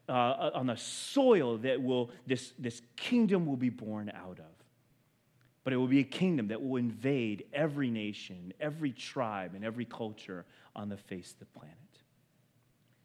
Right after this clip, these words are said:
And someday, when the time is right, the kingdom will come in its fullness. It will burst forth, and when it does, I will be there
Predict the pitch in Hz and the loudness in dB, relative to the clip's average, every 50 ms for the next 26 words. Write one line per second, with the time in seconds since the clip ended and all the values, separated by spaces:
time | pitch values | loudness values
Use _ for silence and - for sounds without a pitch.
0 | _ _ _ - 101 - - - - 170 175 180 160 131 127 104 87 82 87 - | _ _ _ -14 -12 -10 -10 2 4 4 4 4 2 0 0 -2 -4 -6 -12 -20
1 | _ _ _ _ _ _ _ _ _ _ _ _ _ _ _ - 104 95 90 - | _ _ _ _ _ _ _ _ _ _ _ _ _ _ _ -10 -10 -10 -8 -10
2 | - - - 135 143 139 131 110 - - - 82 90 92 87 92 - _ _ - | -12 -6 -2 0 2 2 0 0 -4 -8 -16 -14 -12 -12 -12 -12 -14 _ _ -20
3 | _ _ _ _ _ _ _ _ _ _ _ _ _ _ _ _ _ - 107 - | _ _ _ _ _ _ _ _ _ _ _ _ _ _ _ _ _ -16 -14 -14
4 | - - 139 135 135 131 127 123 117 120 - - - 107 92 90 95 - - - | -6 0 2 2 2 4 2 0 0 -2 -6 -8 -6 -6 -6 -8 -10 -12 -6 -2
5 | 131 120 117 113 - - - - - - 127 135 160 190 220 226 - - - - | 0 0 0 -2 -4 -12 -16 -16 -6 -4 -4 -4 -2 -4 -6 -6 -8 -14 -20 -20
6 | _ _ _ _ _ _ _ _ _ _ _ _ _ _ _ - 110 104 98 98 | _ _ _ _ _ _ _ _ _ _ _ _ _ _ _ -4 -4 -4 -4 -6
7 | 107 - _ _ _ - 202 220 233 226 - - - - 175 170 175 185 180 - | -10 -16 _ _ _ 8 8 8 8 6 2 -8 -4 0 4 4 4 4 4 2
8 | 143 127 120 117 123 151 226 240 233 180 139 - - 151 147 135 139 139 135 - | 0 0 0 2 4 4 6 6 4 0 -2 -4 0 2 4 4 4 2 0 -6
9 | - - _ 143 135 143 165 175 185 196 196 180 156 147 151 151 156 151 135 113 | -14 -6 _ 0 2 4 6 4 6 4 4 4 4 4 4 4 4 0 -2 -4
10 | - - - 143 151 156 139 120 120 110 107 104 104 107 | -8 -6 -2 -2 0 0 2 2 2 2 2 0 0 -2